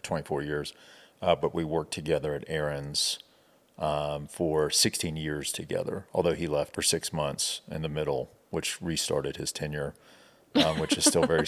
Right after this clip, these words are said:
<laughs> he's very, um, upset about, uh, which I, of course, had nothing to do with, right? Uh, but John and I, you know, we grew up in, in that organization together, um,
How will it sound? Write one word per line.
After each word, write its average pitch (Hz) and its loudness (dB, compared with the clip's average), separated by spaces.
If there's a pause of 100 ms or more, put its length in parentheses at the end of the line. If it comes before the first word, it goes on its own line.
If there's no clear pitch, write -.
<laughs> - 2
he's 92 -2
very, 78 0 (160)
um, 80 0 (960)
upset 95 10
about, 92 12 (400)
uh, 92 12
which 92 6
I, 90 12
of 85 6
course, - 4
had 80 4
nothing 78 2
to 76 2
do 73 2
with, 69 -2
right? 80 4 (500)
Uh, 98 12
but 95 10
John 120 12
and 113 12
I, 110 12
you 113 10
know, 127 12
we 110 10
grew 110 12
up 107 12
in, 107 10
in 107 4
that 104 10
organization 104 8
together, 101 8
um, 90 4